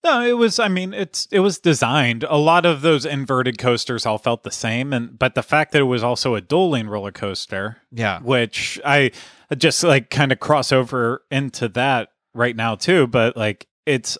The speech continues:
Speaker 1: on the worst changes, even though Dragon Challenge doesn't exist anymore, but it w-, I'd honestly say that one of the worst changes they made was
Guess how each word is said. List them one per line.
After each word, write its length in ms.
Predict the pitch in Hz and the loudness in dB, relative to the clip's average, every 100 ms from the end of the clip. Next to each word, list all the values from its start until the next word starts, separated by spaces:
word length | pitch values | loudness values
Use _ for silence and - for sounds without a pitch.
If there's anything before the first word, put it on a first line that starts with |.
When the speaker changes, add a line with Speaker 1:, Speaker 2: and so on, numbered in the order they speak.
| - | -2
Speaker 1:
on 160 | 143 | 0
the 80 | 139 | 0
worst 320 | 127 214 - | 0 0 -2
changes, 600 | - 160 143 139 139 - - _ _ _ _ _ _ _ | -2 -2 0 0 0 -2 -12 _ _ _ _ _ _ _
even 300 | 151 143 143 | -4 -2 0
though 220 | 135 131 120 - | 2 2 0 -8
Dragon 340 | - 135 135 139 | -2 0 0 0
Challenge 400 | 139 135 135 - | 0 0 -4 -4
doesn't 320 | 135 139 127 | -4 -2 -4
exist 400 | 101 151 214 135 | -2 -2 0 -2
anymore, 480 | 120 107 107 107 113 | -2 -2 -4 -4 -2
but 340 | 123 110 113 - - _ | 0 0 -2 -8 -20 _
it 80 | - | 0
w-, 180 | 135 139 | 0 2
I'd 260 | 135 139 117 | 0 0 0
honestly 560 | 135 165 160 143 139 120 | 2 4 4 0 0 -2
say 280 | - 202 135 | 0 2 0
that 240 | 113 113 - _ | -2 -8 -12 _
one 200 | 127 139 | -2 2
of 60 | |
the 80 | 117 | 2
worst 280 | 113 127 - | 2 0 0
changes 400 | 127 120 113 98 | -2 -2 -2 -4
they 120 | 107 | -6
made 340 | 101 160 135 95 | -2 0 0 -2
was 300 | 101 98 | -6 -6